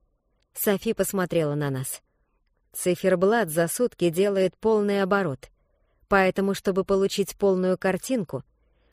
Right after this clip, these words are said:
мы можем каждые три часа делать снимок». Я вновь ощутила на себе три пары глаз. Я ложусь спать в девять тридцать, самое позднее в десять.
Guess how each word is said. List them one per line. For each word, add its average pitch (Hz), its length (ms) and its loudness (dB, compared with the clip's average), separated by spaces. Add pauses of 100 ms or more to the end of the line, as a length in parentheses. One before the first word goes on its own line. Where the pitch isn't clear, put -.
(120)
мы 247 200 4
можем 240 380 2
каждые 202 500 4
три 208 180 4
часа 254 400 0
делать 214 400 2
снимок». 135 540 -4 (1300)
Я 196 220 2
вновь 185 540 -2
ощутила 208 640 -2
на 220 160 0
себе 220 320 0
три 196 220 2
пары 175 340 0
глаз. 147 420 -4 (600)
Я 202 340 2
ложусь 247 380 0
спать 214 340 0
в 214 100 -6
девять 196 320 2
тридцать, - 540 -4 (440)
самое 269 580 0
позднее 220 500 2
в 170 60 -6
десять. 156 460 -4